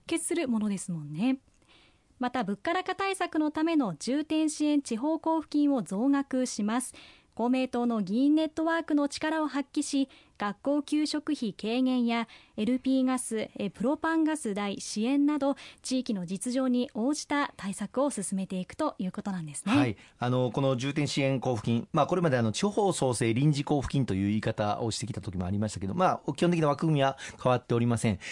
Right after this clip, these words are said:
Speaker 2: 各地方自治体ごとに地域の実情に合わせて物価高対策を自由に取っていただく、その、お、交付金をこれまでも国で、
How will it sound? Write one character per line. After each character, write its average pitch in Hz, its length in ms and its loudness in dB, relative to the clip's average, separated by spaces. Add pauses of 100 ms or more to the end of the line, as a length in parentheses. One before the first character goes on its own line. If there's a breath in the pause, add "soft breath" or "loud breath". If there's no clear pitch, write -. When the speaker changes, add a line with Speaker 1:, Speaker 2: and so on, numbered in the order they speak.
(120)
Speaker 2:
各 - 240 -2
地 - 160 -6
方 175 160 2
自 131 160 -2
治 - 80 -8
体 156 160 2
ご 185 140 0
と 175 100 2
に 110 180 2 (200 loud breath)
地 202 240 0
域 135 120 2
の 95 140 2
実 104 320 -2
情 139 120 2
に 135 100 -2
合 135 100 -2
わ 180 120 0
せ 185 180 -6
て 180 260 0 (200 loud breath)
物 113 120 0
価 123 160 0
高 117 260 -2
対 131 180 0
策 - 260 -6
を 90 80 -4
自 95 280 -2
由 180 120 4
に 202 120 2
取 127 120 -2
っ - 40 -18
て - 120 -4
い 104 60 -2
た 117 120 -2
だ 113 100 0
く、 110 240 0 (280 loud breath)
そ - 140 0
の、 127 300 4
お、 117 40 4
交 120 220 0
付 - 100 -8
金 113 160 2
を 98 40 -2
こ - 140 -4
れ 143 60 0
ま 170 120 2
で 202 80 -2
も 151 220 4 (220 loud breath)
国 120 220 2
で、 113 220 2